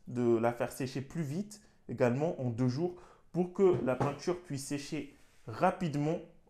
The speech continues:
et pour que je puisse reprendre, euh, assez rapidement. Ok ? Voilà, je pense que j'oublie rien. Voilà pour les outils que j'utilise de manière générale.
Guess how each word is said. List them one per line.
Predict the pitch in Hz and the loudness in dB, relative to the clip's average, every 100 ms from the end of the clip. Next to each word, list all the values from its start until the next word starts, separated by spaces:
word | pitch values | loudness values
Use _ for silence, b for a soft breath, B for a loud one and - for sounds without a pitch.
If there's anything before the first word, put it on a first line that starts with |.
| - | -6
et | 151 | -4
pour | 160 156 | -2 -2
que | 151 | -4
je | - | -4
puisse | - 165 165 | -6 -6 -6
reprendre, | - 117 147 151 160 156 139 B B B B B - | -8 0 0 2 2 4 2 B B B B B 2
euh, | 110 | 4
assez | - - | 4 4
rapidement. | 151 147 131 117 101 - - - | 4 4 4 0 -2 -10 -20 -14
Ok ? | - - 185 - B B B B B B - | -12 -4 -4 -4 B B B B B B -6
Voilà, | 127 156 120 | 0 2 2
je | - - | -2 -4
pense | 202 214 | -4 0
que | 185 | 0
j'oublie | 147 143 120 | 0 -2 0
rien. | 127 139 170 | 2 2 0
Voilà | - 127 165 180 | -2 2 4 4
pour | 180 147 127 117 | 2 -2 0 0
les | 120 123 113 151 | 2 0 0 2
outils | 196 - - 190 175 B B - | 2 0 -2 -2 -2 B B -4
que | 131 | -2
j'utilise | 120 151 - 156 160 175 120 - - | 0 -4 -6 -4 0 2 0 -4 -6
de | 123 | -4
manière | 123 127 131 127 117 - - | 0 0 0 0 0 -4 -12
générale. | 117 113 117 104 107 165 196 226 | -8 -4 -2 -2 0 0 0 -4